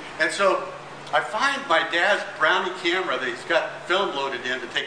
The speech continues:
pictures of this trip in the Gila that we're, that we're on. And I'm looking at Fuzz, I'm sitting beside Fuzz, and I got this camera, and I'm five years old, and I decide at that moment,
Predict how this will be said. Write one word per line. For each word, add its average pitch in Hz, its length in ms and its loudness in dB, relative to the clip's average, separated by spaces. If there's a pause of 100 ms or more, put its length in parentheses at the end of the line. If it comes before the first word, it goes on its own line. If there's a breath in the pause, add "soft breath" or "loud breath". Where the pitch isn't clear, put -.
pictures 175 340 -4
of 117 80 -10
this 113 200 -6 (340)
trip 185 220 2
in 139 120 0
the - 80 -2
Gila 175 340 -2
that 131 140 -6
we're, 120 180 -2 (520)
that 135 120 4
we're 123 140 0
on. 131 240 0 (960)
And 135 120 -2
I'm 143 220 0
looking 214 220 0
at 208 80 -2
Fuzz, 170 420 2
I'm 131 120 -2
sitting 208 240 -4
beside 151 340 2
Fuzz, 143 340 2
and - 80 -8
I - 80 -10
got 135 140 -2
this 123 220 -8
camera, 131 280 0 (380 loud breath)
and 117 100 -2
I'm - 60 -10
five 170 320 4
years 139 240 -6
old, 160 280 0
and 123 80 -4
I 117 140 -2 (400)
decide 170 400 4
at 143 140 -4
that 185 260 2
moment, 208 400 2